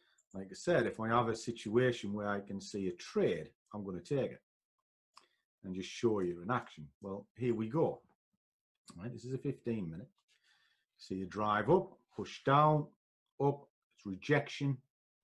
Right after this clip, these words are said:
And now it's having a think about it. So we will micromanage it by dropping it down onto a five, and let's have a look. Well, again,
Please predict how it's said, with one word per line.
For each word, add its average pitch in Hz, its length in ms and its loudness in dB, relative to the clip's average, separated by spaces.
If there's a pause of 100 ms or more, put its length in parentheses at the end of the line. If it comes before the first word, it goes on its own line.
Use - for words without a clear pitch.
(580)
And 101 120 -4
now 107 200 2
it's 104 120 -6
having 101 240 2
a 98 40 -6
think 139 280 2
about 85 360 -6
it. - 100 -18 (720)
So 85 540 -8 (300)
we 90 160 -6
will 85 360 -10 (880)
micromanage 123 1000 6
it 180 260 2
by 101 240 -2
dropping 117 500 2
it 113 160 -2
down 120 320 4
onto 113 440 0
a 98 40 -4 (320)
five, 127 440 -2
and 120 100 -4
let's 98 200 -10
have 92 120 -6
a 120 40 -6
look. 165 280 -8 (1500)
Well, 87 340 -10
again, 98 520 -2